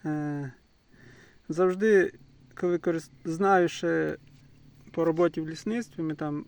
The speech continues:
користувалися гербіцидами, що завжди, де є користь, там буде і шкода. Дуже акуратно треба користуватися гербіцидами, тому що завжди щось десь підпалиш. Добре,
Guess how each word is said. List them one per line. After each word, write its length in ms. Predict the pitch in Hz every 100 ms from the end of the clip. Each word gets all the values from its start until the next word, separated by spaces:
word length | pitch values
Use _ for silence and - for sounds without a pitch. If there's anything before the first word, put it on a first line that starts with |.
| -
користувалися 880 | - 147 - 175 196 196 185 - 165 - - - - -
гербіцидами, 760 | 156 156 160 - 170 165 160 - - - - - - - - _ - - -
що 160 | - 190
завжди, 540 | 214 208 208 254 208 - -
де 220 | 175 202
є 120 | 185 -
користь, 400 | - 233 240 208
там 180 | - 185
буде 340 | 180 175 180 156 -
і 60 | 165
шкода. 580 | - - 165 139 135 120 - -
Дуже 380 | - 175 196 196
акуратно 560 | 175 175 175 170 - 160
треба 360 | - 156 147 139 -
користуватися 760 | - 151 - 165 156 151 151 -
гербіцидами, 720 | 143 147 143 - 151 135 131
тому 240 | 139 147 147
що 260 | - - 135 - - - - - - - - -
завжди 420 | 151 170 175 226
щось 260 | - 185
десь 280 | 165 175 180
підпалиш. 880 | - 151 - - 160 131 120 - - - - - - - - - - - - - - - - - - - - _ - - - -
Добре, 360 | 220 214 196